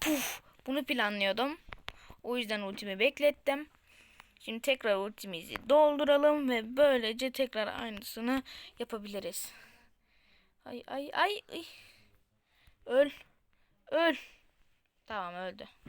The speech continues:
Tamam. Ve ben de ultimi bastım arkadaşlar. Üçüncü seviye oldum.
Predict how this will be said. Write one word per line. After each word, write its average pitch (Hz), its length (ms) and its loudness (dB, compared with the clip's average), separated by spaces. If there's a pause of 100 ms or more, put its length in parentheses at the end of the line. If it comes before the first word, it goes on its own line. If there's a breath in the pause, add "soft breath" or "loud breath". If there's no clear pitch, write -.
(180)
Tamam. - 260 -10 (1000 soft breath)
Ve 226 100 -2
ben 240 200 0
de 175 100 4
ultimi 208 680 -4
bastım 302 420 2
arkadaşlar. 302 640 4
Üçüncü 311 340 0
seviye 294 360 6
oldum. 359 420 6